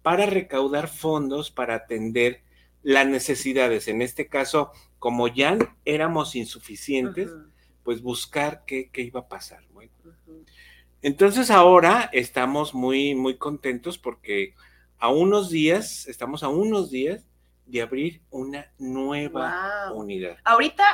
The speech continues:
Speaker 2: en la actual, ¿cuántos niños te pueden atender?
Speaker 1: Ahorita en la actual puedo atender a diez, a seis, perdón.
Speaker 2: A seis,
Speaker 1: A
Speaker 2: ok.
Speaker 1: seis.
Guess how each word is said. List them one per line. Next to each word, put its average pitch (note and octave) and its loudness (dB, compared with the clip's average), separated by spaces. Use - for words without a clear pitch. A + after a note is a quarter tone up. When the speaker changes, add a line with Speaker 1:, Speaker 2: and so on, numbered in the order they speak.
Speaker 2:
en A#3 -2
la A3 4
actual, C#4+ 2
¿cuántos C4+ -2
niños B3+ -6
te A#3+ -8
pueden G#3+ -2
atender? F3+ -6
Speaker 1:
Ahorita D3+ 6
en A#3 4
la G#3 4
actual F3 0
puedo F#3 2
atender C#3 -2
a C#3 -2
diez, A#2+ -6
a A#2 -8
seis, C#3+ 0
perdón. A2 -2
Speaker 2:
A F3 -4
seis, - -4
Speaker 1:
A - -6
Speaker 2:
ok. - -10
Speaker 1:
seis. - -8